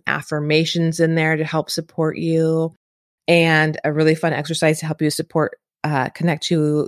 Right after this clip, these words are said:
your childlike self. And so cool, what I love, there's a ritual bath in there. So if you're into baths, there's a ritual bath that is in there. And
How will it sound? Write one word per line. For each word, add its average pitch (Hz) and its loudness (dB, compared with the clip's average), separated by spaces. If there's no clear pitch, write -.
your 139 -4
childlike 170 0
self. 185 2
And 190 4
so 175 4
cool, 156 0
what 143 0
I 139 0
love, 143 0
there's 135 -2
a 135 -4
ritual 156 2
bath 151 2
in 151 -2
there. 143 -2
So 143 -4
if - -8
you're - -2
into 143 -2
baths, 131 -2
there's 139 -4
a - -14
ritual 135 -8
bath 135 -6
that 156 2
is 147 0
in 139 0
there. 139 0
And 135 -2